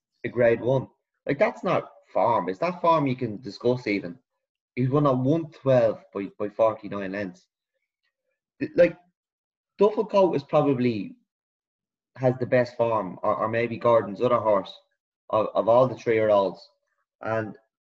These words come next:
the Pipe horse, Adagio, has been second to Duffield Coat, and, uh,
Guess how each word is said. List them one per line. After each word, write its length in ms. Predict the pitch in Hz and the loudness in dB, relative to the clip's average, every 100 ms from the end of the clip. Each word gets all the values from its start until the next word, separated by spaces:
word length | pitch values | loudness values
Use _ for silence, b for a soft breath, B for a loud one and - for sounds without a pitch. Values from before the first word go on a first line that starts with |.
| _ - | _ -16
the 60 | 131 | -2
Pipe 280 | 151 160 - | 0 0 2
horse, 280 | 131 110 - | 2 2 -2
Adagio, 540 | 98 117 113 113 104 | 0 0 0 2 0
has 140 | 101 | 0
been 200 | - 107 | -8 -10
second 320 | 98 113 113 113 | -2 -2 -2 -10
to 40 | |
Duffield 380 | - 117 - - | -6 -6 -6 -6
Coat, 320 | 107 104 - | 0 0 -2
and, 220 | - 104 101 _ _ _ _ _ _ _ _ _ _ _ _ _ _ _ | -10 -12 -14 _ _ _ _ _ _ _ _ _ _ _ _ _ _ _
uh, 40 | - | -14